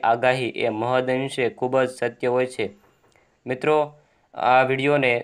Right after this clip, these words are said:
તમારા સોશિયલ મીડિયામાં કનેક્ટિંગ દરેક વ્યક્તિઓને શેર કરો અને જેમ બને તેમ વધુ ખેડૂત મિત્રો સુધી આ વીડિયો શેર કરો, જેથી કરીને તેમને પણ આ નોલેજ અને આ ન્યૂઝની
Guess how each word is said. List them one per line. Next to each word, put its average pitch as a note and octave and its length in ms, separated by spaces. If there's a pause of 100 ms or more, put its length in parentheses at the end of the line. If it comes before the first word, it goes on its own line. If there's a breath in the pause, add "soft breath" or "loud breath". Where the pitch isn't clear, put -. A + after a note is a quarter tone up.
તમારા B2+ 300
સોશિયલ C3 440
મીડિયામાં C3 520
કનેક્ટિંગ B2 640
દરેક B2 360
વ્યક્તિઓને B2 560
શેર B2 280
કરો C3 280 (140)
અને A#2+ 220 (380)
જેમ B2+ 280
બને B2+ 180
તેમ B2+ 240
વધુ A2+ 240 (280)
ખેડૂત B2 340
મિત્રો A#2 300
સુધી B2+ 340
આ A#2 140
વીડિયો A#2+ 260
શેર B2 260
કરો, C3 260
જેથી A#2 340
કરીને B2 360
તેમને A#2 320
પણ B2+ 300
આ A2 100
નોલેજ A#2+ 540 (680 soft breath)
અને C3 220 (300)
આ A2+ 60
ન્યૂઝની A#2 520